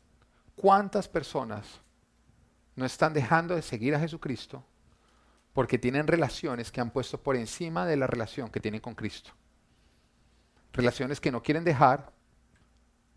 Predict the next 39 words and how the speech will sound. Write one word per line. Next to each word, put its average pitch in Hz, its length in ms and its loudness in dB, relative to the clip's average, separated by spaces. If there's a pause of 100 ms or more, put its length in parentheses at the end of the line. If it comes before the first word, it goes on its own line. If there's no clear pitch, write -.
(500)
y 123 80 0
que 139 80 0
no 127 80 2
les 131 120 -2
permiten 135 460 -2
caminar 139 600 0
hacia 117 180 -4
el 104 60 -2
lugar 98 220 -2
correcto. - 420 -6 (4000)
Uno 160 160 0
lo 196 100 4
ve 151 120 4
muchísimo 185 720 -6
en 143 100 -2
los 131 160 -2
novia-, 131 320 8
noviazgos 131 480 4
que 170 100 0
están 123 200 -2
en 127 80 -4
yugo 135 220 0
desigual 127 460 0 (1300)
o 127 80 2
en 117 80 0
todo 127 140 4
tipo - 220 0
de - 60 6
relación 139 340 2
que 131 100 -2
se 139 100 -4
ve 117 100 2
por 135 140 -2
fuera 117 280 2
de 127 80 6
los 123 180 -6
órdenes 120 340 -2
de 120 120 -4
Dios. 147 360 -6